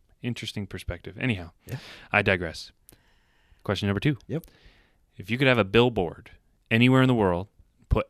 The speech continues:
Speaker 1: anything on it that you want, what would you put on the billboard?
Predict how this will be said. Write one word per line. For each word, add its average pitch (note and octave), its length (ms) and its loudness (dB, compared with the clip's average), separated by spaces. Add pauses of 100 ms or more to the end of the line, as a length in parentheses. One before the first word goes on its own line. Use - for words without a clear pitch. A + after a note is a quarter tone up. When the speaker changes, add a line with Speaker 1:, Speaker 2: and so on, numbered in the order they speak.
Speaker 1:
anything A#2+ 520 0 (300)
on F#2+ 180 -2
it F#2 120 -12 (120)
that - 160 -10
you G#2+ 80 -2
want, F#2 260 -8 (1400)
what G#2+ 120 -4
would G2 100 -6
you G2 60 -10
put A2 160 2
on F#2+ 140 -2
the F2+ 60 -8
billboard? F#2+ 420 -6